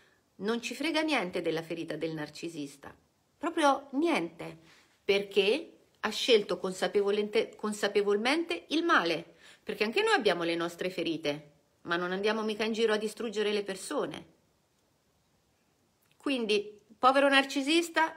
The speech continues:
no. Mamma, papà, cosa gli hanno fatto? Non importa. Poi alcuni, soprattutto quando c'è la psicopatia, lo hanno proprio nel codice genetico,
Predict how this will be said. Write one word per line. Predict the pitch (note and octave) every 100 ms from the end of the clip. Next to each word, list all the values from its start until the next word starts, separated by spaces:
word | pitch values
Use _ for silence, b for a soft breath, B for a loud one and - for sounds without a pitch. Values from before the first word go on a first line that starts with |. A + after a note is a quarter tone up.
| -
no. | - A3+ F#3 E3 B B B B B _ _ _ _
Mamma, | G3+ G#3+ A3+
papà, | A#3 A#3 B3
cosa | A#3+ A#3
gli | A#3
hanno | A#3
fatto? | A#3 B3+ B3+ F#3
Non | G#3+ G#3+
importa. | G#3 D#3+ D3+ D3
Poi | - C#4+
alcuni, | B3+ A#3 D#4 E4 C#4 A3
soprattutto | - G#3+ A3 C#4+ C#4+ G#3+
quando | G3 G3
c'è | F#3+ G3
la | F#3+
psicopatia, | - G#3 G#3 G#3 G#3 C#4 G#3+ F3 -
lo | G#3
hanno | G3+ G3+
proprio | A3+ A#3
nel | G#3 G3
codice | G3+ G3+ G#3 G#3
genetico, | G3 F#3 D#3+ C#3+ E3 D3+ C#3 C#3